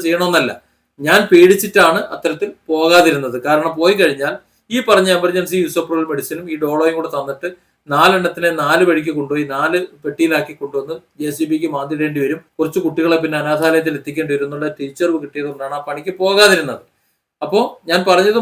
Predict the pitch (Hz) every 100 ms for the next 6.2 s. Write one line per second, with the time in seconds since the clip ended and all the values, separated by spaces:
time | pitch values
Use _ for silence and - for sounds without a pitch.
0 | 202 196 202 240 220 143 120 - _ _
1 | _ - 160 208 233 240 240 226 202 160
2 | 156 151 160 170 - 143 147 160 185 185
3 | 175 120 123 - _ _ _ - 175 202
4 | 226 - _ _ 156 175 175 - 170 208
5 | 214 220 208 - - 175 - 247 247 240
6 | -